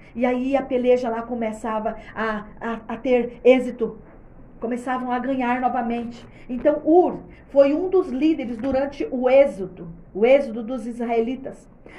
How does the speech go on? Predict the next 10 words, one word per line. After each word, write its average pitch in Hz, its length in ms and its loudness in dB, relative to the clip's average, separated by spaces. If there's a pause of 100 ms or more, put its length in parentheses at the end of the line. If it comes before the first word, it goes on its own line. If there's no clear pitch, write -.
(120)
Ajudou 269 480 6
a 330 40 4
levantar 302 600 2
e 294 60 -4
sustentar 285 640 -2
as 247 160 2
mãos 277 240 -4
cansadas 262 600 -4
de 247 80 -6
Moisés, 214 600 -2